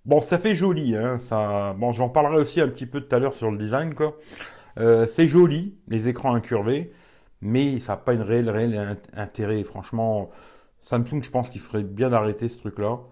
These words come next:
Personnellement, hein, je trouve qu'un écran plat, ça serait beaucoup mieux, beaucoup plus simple pour les vitres, et cetera, et cetera. Euh, je vois pas trop d'intérêt, à part sur le design, le côté joli, l'écran incurvé, je vois pas beaucoup d'intérêt.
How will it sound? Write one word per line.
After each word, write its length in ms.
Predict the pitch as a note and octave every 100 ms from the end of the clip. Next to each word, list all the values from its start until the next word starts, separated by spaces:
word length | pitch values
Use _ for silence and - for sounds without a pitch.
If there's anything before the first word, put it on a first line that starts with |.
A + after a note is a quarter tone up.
| _ _ _ _ -
Personnellement, 640 | B2 - C3 C3 G#2+ G2+
hein, 40 | G2
je 100 | -
trouve 180 | C3
qu'un 220 | B2 A2 A2+
écran 260 | - A#2+
plat, 200 | A2+ C3
ça 120 | B2+
serait 200 | - -
beaucoup 420 | G#2+ G2+ B2+ - C3
mieux, 380 | B2 B2+ C#3 C3+
beaucoup 300 | A#2 B2 B2
plus 160 | C3
simple 260 | A#2+ B2 A#2+
pour 160 | A#2
les 80 | A#2
vitres, 460 | G#2+ A2+ B2 - - A2+
et 40 |
cetera, 320 | - A2 A2+ G#2+
et 100 | -
cetera. 400 | - G2 A#2+ B2 - - - _
Euh, 300 | G2+ F#2+ G2
je 60 | G2
vois 220 | A#2+ A#2+
pas 140 | E3
trop 340 | - - - D3+
d'intérêt, 440 | C#3 C#3 C3+ C#3+
à 120 | B2
part 200 | A#2+ E3
sur 180 | - C#3+
le 80 | C3+
design, 440 | A#2+ C3+ C#3 D3+
le 80 | B2+
côté 320 | A#2 A#2+ B2
joli, 500 | A#2 A#2+ C3 C#3 F#3 - - - G#2+
l'écran 360 | B2+ B2+ D3+
incurvé, 460 | C3+ B2 A#2+ C3+ D3+
je 100 | A#2
vois 300 | G2 G2 - _
pas 140 | D3+ D#3
beaucoup 320 | A#2+ A#2+ D3+
d'intérêt. 460 | A#2 A2 G2+ F2